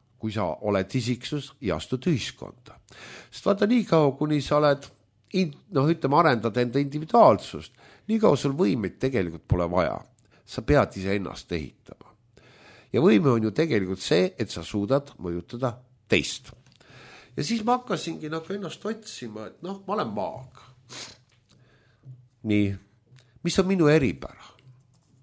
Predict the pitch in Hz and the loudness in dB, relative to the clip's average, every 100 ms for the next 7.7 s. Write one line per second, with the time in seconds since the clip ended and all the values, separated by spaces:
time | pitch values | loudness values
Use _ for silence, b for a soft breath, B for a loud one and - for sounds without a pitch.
0 | B B B B 185 202 202 233 143 - | B B B B 0 4 6 6 2 0
1 | 120 110 95 92 95 90 175 120 82 123 | 0 0 -2 -2 -4 0 2 2 2 0
2 | 117 87 78 78 82 82 _ _ b b | 2 0 0 -4 -6 -6 _ _ b b
3 | b b 123 110 - - - - - _ | b b -2 -2 -2 -18 -16 -16 -20 _
4 | _ _ _ - 131 139 123 87 80 95 | _ _ _ -6 -2 -2 -4 -6 -10 -10
5 | 80 87 76 - - - _ _ _ _ | -6 -6 -6 -10 -20 -20 _ _ _ _
6 | _ B B B B 107 160 208 113 - | _ B B B B -2 2 2 2 2
7 | 117 73 71 - - - | 2 2 -2 -14 -20 -20